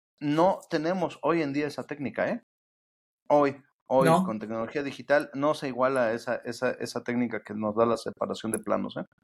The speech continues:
Speaker 1: Por cierto, ¿no?
Speaker 2: Es
Speaker 1: Entonces,
Speaker 2: correcto.
Speaker 1: el,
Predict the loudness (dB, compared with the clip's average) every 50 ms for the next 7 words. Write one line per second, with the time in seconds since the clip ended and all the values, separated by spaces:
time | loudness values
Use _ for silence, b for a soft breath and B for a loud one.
0 | _ _ -6 -6 -4 -2 -2 -2 -4 -4 -8 _ _ _ _ _ _ b b b
1 | b _ _ _ _ -4 -2 -2 -2 -4 -6 -2 0 2 2 2 2 0 -2 -2
2 | -2 -2 0 0 -2 -2 -4 -6